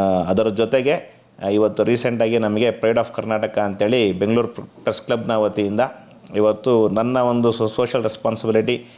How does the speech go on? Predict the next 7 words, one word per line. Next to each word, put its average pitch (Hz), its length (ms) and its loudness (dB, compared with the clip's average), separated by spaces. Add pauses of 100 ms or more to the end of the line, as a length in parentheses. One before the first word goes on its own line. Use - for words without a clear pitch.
(340)
ಆ, 110 240 0
ನಮ್ಮ 110 380 0
ಶಾಲೆಯ 127 400 2
ಒಂದು, 107 720 2
ಒಂದು 104 240 2
ಯಶಸ್ಸಿನ 117 420 -2
ಹಾದಿ, 110 500 0